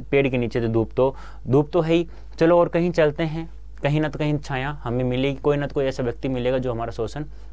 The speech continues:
नहीं करेगा। तो वही बात यहाँ है, शोषण हो रहा है यहाँ पर भी, वहाँ पे भी शोषण था पहले गज़ल में भी।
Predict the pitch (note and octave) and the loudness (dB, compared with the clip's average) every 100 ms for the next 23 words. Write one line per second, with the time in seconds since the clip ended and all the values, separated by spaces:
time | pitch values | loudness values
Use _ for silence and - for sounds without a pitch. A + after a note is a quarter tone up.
0 | - C#3 C3 B2 G2+ F#2+ F#2 G2 - - | -10 -6 -6 -4 -6 -8 -10 -12 -12 -14
1 | - - - - D#3 D3 F3 E3+ E3 E3 | -14 -14 -14 -2 2 4 4 6 4 4
2 | D#3+ E3 F3+ F#3+ - - - - - - | 2 2 0 -4 -6 -14 -14 -14 -14 -14
3 | - - - - C#3 C#3 E3+ E3+ D#3+ D3 | -14 -14 -12 -2 2 2 2 2 4 4
4 | D3+ C#3+ C#3 D#3+ E3 D#3 C3+ D3 F3 D#3+ | 2 -2 -2 0 2 0 0 -2 -2 -2
5 | D#3+ D#3 E3 D#3+ D3+ D3 D3 C#3+ C3+ C#3 | -2 -2 0 -2 0 0 0 0 0 0
6 | C#3+ C#3 | 0 0